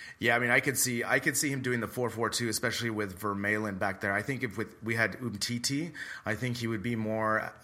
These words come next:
maybe a four two three one or a four three three. But I think, I think we will see Paulinho, Busquets, Rakitic,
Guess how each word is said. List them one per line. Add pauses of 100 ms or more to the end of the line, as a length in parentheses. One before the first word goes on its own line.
(140)
maybe
a
four
two
three
one
or
a
four
three
three. (480)
But
I
think, (220)
I
think
we
will
see
Paulinho, (100)
Busquets,
Rakitic,